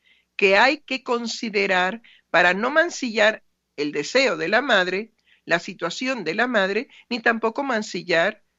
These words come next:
el intento de separación de la hija. Finalmente, nos quedamos en que para responder esa pregunta tendríamos que tomar en consideración, bueno, esto sería nada más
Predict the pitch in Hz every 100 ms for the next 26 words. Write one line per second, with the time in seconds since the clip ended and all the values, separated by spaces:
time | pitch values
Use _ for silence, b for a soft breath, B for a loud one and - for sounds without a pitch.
0 | _ _ _ _ - 202 220 220 220 269
1 | 277 233 170 151 139 226 220 196 160 -
2 | 135 135 - - - - - _ _ _
3 | _ _ _ _ _ - 180 185 202 226
4 | 240 262 269 - 285 294 _ - 240 151
5 | 185 202 - 185 220 208 220 226 - -
6 | 175 180 - 202 208 175 170 165 160 -
7 | 151 180 262 359 - 208 202 165 156 143
8 | - 185 254 _ _ _ _ 214 196 208
9 | 277 339 202 180 - 151 156 160 185 202
10 | 196 190 196 170 180 196 185 220 _ b
11 | - 262 - 262 294 294 381 262 214 240
12 | 330 311 247 254 220 269 -